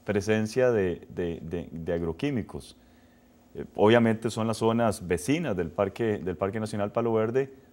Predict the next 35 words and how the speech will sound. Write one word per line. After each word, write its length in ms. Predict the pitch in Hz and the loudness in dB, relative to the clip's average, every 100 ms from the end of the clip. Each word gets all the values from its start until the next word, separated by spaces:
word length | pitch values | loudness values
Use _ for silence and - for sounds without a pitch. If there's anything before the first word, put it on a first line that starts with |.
| _ | _
donde 320 | 101 95 92 | -2 -2 -2
se 140 | 90 85 | -4 -4
siembra. 540 | 113 104 104 135 123 98 | 0 0 0 -6 -8 -10
Re-, 120 | 87 - | -10 -6
recientemente 640 | 90 90 104 101 107 107 107 | -6 -4 -4 -2 -2 -4 -6
estuvimos 440 | - 101 101 104 | -6 -4 -4 -4
por 160 | 110 101 | -6 -4
allá 340 | 90 101 110 | 0 0 0
y, 140 | 87 - - - _ _ - | -2 -6 -20 -20 _ _ -4
y 40 | |
uno 240 | 95 104 - | 0 0 2
puede 300 | 104 104 104 | 4 4 4
constatar 540 | 107 - 87 95 98 | -2 -6 -4 -2 0
de 80 | 104 | -2
la 120 | 87 | -4
cantidad 400 | 87 80 85 90 | -6 -6 -2 0
de, 280 | 104 87 82 | 0 0 -4
de 140 | 85 87 | -6 -4
arroz 480 | 76 101 110 107 | 0 4 4 2
y 100 | 98 | -4
de, 200 | 85 80 | -4 -4
y 180 | 76 85 | -4 -6
de 120 | 82 | -8
caña 460 | - 98 98 107 104 | -2 0 0 -4 -6
y, 240 | 80 76 | -6 -8
y 40 | 82 | -4
pastos 600 | - 110 - 120 113 - - _ _ _ _ _ | 2 2 2 -10 -10 -14 -20 _ _ _ _ _
que 80 | - | 8
hay 180 | 107 127 | 8 8
en 80 | 117 | 6
los 120 | 104 | 2
alrededores 440 | 87 87 104 117 | 2 4 4 4
del 140 | 113 98 | 2 4
parque, 300 | 127 127 92 | 2 2 -4
pero 220 | 92 | -6